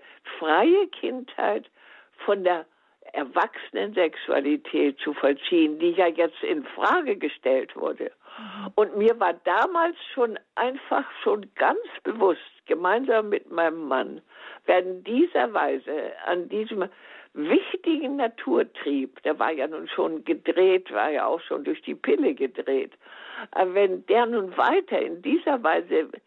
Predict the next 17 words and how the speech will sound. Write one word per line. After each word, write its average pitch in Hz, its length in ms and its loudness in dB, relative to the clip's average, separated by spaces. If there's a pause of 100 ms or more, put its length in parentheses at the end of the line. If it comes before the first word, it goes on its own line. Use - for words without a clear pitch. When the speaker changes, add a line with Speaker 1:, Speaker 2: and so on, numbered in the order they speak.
(220)
Speaker 1:
also 185 440 -4 (320)
in, 147 300 -8
die - 160 -2
Kinder 277 400 2 (200)
ideologisiert 190 1120 0
wurden 185 420 0
zum 180 260 -4
Kinderschändertum, 156 1400 -2 (1160)
gewissermaßen 160 1120 -2
ermuntert 202 760 2
wurden 135 480 2
durch 196 220 4
Erwachsene, 156 920 -2 (200)
also 180 500 4 (260)
Pädophilie 202 1040 0 (360)
als, 185 240 0 (800)
als 185 160 2